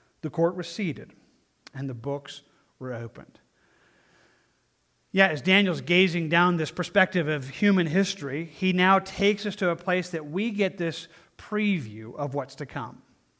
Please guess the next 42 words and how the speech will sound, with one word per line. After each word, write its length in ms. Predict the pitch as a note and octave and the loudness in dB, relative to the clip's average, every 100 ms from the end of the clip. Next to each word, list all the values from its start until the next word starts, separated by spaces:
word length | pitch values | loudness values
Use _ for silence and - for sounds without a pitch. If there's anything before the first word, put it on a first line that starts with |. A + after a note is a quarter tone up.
| _ _ _ _ _ - | _ _ _ _ _ -10
And 100 | D#3 | -8
it's 120 | E3 | -6
a 40 | D#3 | -8
preview 400 | - A3+ G#3+ G#3 | -4 -2 0 -2
of 80 | D#3 | 0
God's 240 | E3+ C#3+ | -2 -4
judgment. 460 | D#3+ D3 A2+ A#2+ _ _ - - - | -4 -4 -6 -16 _ _ -20 -18 -6
We 100 | F#3+ | -4
see 280 | - A3+ G#3 | -2 0 2
this 200 | G3 E3+ | 2 2
one 320 | F#3 F#3 E3 | 2 4 2
who 200 | D3 E3+ | 2 2
is 220 | D3 C3+ | 0 2
there, 300 | F3 E3+ C3+ | 6 6 4
and 140 | C3+ | 0
he 80 | E3 | -2
describes 560 | E3+ - - F3 F3 E3 | -2 -4 2 4 6 2
it 80 | D#3+ | 0
there 140 | E3 | 0
in 100 | D3+ | 0
verse 240 | D3+ D3+ | -2 -2
nine. 320 | E3+ D#3+ C#3+ C#3 - - | -2 0 -2 -6 -16 -4
"I 120 | E3 F3 | 2 2
watched 460 | E3+ F#3 F#3 F#3 | 4 4 4 2
till 120 | E3+ | -4
thrones 420 | D#3 E3+ F3+ F#3 E3+ | -2 2 2 4 2
were 100 | E3 | -2
put 180 | F3+ | 0
in 120 | E3+ E3 | -2 0
place, 320 | F3+ E3 - - - | 0 0 -2 -18 -10
and 160 | D#3 D3+ | -4 -4
the 120 | D3 - D#3+ | -6 -6 0
Ancient 680 | E3+ F#3+ F3+ - F#3 F3+ - - _ | 2 2 -2 -4 -4 -6 -10 -20 _
of 360 | C#3 B2+ A#2+ A2+ | -10 -8 -8 -2
Days 640 | D#3 D3 D3 C#3 C3+ - - _ _ _ | 2 2 0 -2 -6 -12 -18 _ _ _
was 180 | B2+ A#2+ | -16 -14
seated." 640 | - - B2 A2 G#2 - - _ _ _ _ _ F#3+ | -12 -12 -12 -14 -16 -18 -20 _ _ _ _ _ -4
This 120 | F3 | -2
is 60 | |
God 240 | E3+ F#3 G3 | 2 4 2
the 60 | |
Father, 360 | F#3+ F#3 E3+ | 2 0 0